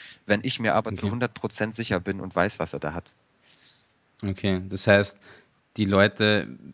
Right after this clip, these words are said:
Speaker 2: also wenn jetzt jemand anfängt, einmal prinzipiell alle Klassen durchspielen, also nicht jetzt komplett durchspielen, aber einmal gespielt haben, oder? Das hilft ja schon viel weiter.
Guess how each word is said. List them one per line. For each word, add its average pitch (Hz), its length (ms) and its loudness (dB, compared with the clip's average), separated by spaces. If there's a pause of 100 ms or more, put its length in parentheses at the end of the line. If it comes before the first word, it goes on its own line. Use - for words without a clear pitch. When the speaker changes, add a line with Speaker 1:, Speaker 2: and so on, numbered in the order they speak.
Speaker 2:
also 107 240 -2
wenn 110 180 10
jetzt 107 160 2
jemand 101 220 4
anfängt, 104 500 0 (240)
einmal 95 640 8 (560)
prinzipiell 120 960 2 (120)
alle 101 220 6
Klassen 98 360 0
durchspielen, 87 560 -2
also 98 220 4
nicht 95 320 0
jetzt 87 160 -6
komplett 90 300 -2
durchspielen, 110 400 0 (280)
aber 185 480 6
einmal 113 280 6
gespielt - 500 -6
haben, 82 200 -4
oder? 95 180 -2
Das 95 160 -6
hilft 117 260 0
ja 95 100 2
schon 87 500 -2 (180)
viel 95 440 -4
weiter. 71 320 -6